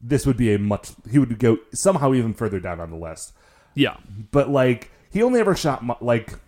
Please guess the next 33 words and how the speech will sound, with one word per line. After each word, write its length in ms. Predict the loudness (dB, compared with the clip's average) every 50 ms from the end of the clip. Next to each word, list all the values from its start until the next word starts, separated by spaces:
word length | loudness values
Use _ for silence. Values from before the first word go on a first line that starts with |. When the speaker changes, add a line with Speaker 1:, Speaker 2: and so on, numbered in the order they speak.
| -16 -10
Speaker 1:
monsters, 720 | -6 -4 -4 -2 -4 -4 -4 -2 -2 0 0 0 -2 -2
and 160 | -2 -4 -4 -2
so 140 | -2 -2
it 60 | -2 -2
kinda 260 | -2 -2 -2 0 -2
gets 120 | -2 -4
played 260 | -4 -4 -2 -2 -2
for 100 | -4 -6 -8
laughs. 600 | -6 -8 -8 -8 -10 -10 -8 -10 -10 -10 -12 _ _ _ _ _ _ _ _ _ _ _ -6
And 140 | -4 -4 -4 -4
he 200 | -2 0 2 2
himself 420 | 2 2 0 -2 -2 -2 -2 -2 -2
is 120 | -4 -4
not 160 | -4 -6 -4
necessarily 680 | -6 -8 -8 -8 -10 -10 -6 -4 -2 0 0 0 0 0
skeevy. 440 | -2 -4 -4 -4 -2 -2 -2 -2 -2
He 120 | -2 -2 -2
just 180 | -2 -2 -4
loves 300 | -4 -4 -2 -2 -2 -4
hot 280 | -6 -8 -8 -8 -8 -8
springs, 460 | -10 -8 -8 -6 -4 -6 -6 -8 -10 -16 _ _ _ -10
and 100 | -6 -6
his 140 | -6 -6 -6
laser 640 | -8 -8 -2 0 0 0 0 0 0 -2 -2 -4 -8 _ _ -4
is 300 | -2 -2 -2 -2 -2 -6
skeevy, 720 | -8 -8 -10 -10 -6 -4 -4 -4 -4 -4 -4 -4 -4 -4
but 120 | -4 -2
that's 200 | -2 -2 -4 -2
just 200 | -2 -2 -2 -2
a 80 | -4 -6
thing 360 | -6 -4 -4 -2 -2 -2 -4
he 100 | -4 -4
made. 320 | -4 -2 -2 -2 -2 -2